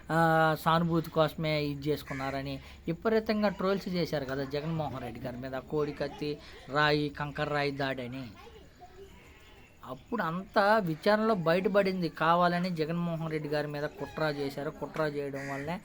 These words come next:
దాడి జరిగిందని. దాడి జరిగింది, దాడి చేపించిన వాళ్ళు కానీ బయట పెట్టారు అప్పుడు. కానీ ఏంటంటే జగన్మోహన్ రెడ్డి గారు బడుగు బలహీన వర్గాలకు అండగా ఉండే నాయకుడు కాబట్టి సానుకూలంగా వ్యవహారాన్ని క్లోజ్ చేయించారు.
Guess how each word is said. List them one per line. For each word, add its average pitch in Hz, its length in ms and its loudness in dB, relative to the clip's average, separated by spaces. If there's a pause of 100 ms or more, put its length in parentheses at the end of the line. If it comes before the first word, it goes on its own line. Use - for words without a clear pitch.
(300)
దాడి 147 340 2
జరిగిందని. 135 640 -2 (720)
దాడి 139 340 0
జరిగింది, 170 440 2
దాడి 160 260 2 (420)
చేపించిన 208 460 4
వాళ్ళు 214 280 4
కానీ 226 220 2
బయట 208 340 6
పెట్టారు 175 300 4
అప్పుడు. - 240 -12 (840)
కానీ 247 200 2
ఏంటంటే 226 400 4
జగన్మోహన్ 196 600 0
రెడ్డి 185 180 -2
గారు 190 180 2
బడుగు 180 300 2
బలహీన 180 340 2
వర్గాలకు 175 460 0
అండగా 170 280 0
ఉండే 165 240 -2
నాయకుడు 165 360 -2
కాబట్టి 160 520 -2 (360)
సానుకూలంగా 175 640 2
వ్యవహారాన్ని 160 680 2
క్లోజ్ 156 340 0
చేయించారు. 117 460 -6